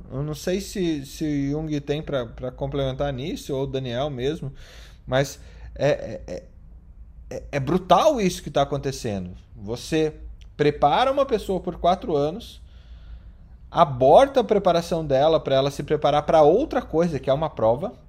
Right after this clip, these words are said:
não é pra uma vida, pra daí ela voltar a se desenvolver como médico. É,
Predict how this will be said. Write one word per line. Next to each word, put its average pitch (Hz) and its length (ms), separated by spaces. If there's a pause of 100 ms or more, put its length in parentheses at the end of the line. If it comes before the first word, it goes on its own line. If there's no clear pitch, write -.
não 113 240
é 120 140
pra 139 160
uma 113 260
vida, 110 520 (1400)
pra 180 160
daí 190 340
ela 240 260
voltar 262 880 (540)
a 175 80
se - 260
desenvolver 220 540
como 226 240
médico. 151 520 (680)
É, 131 960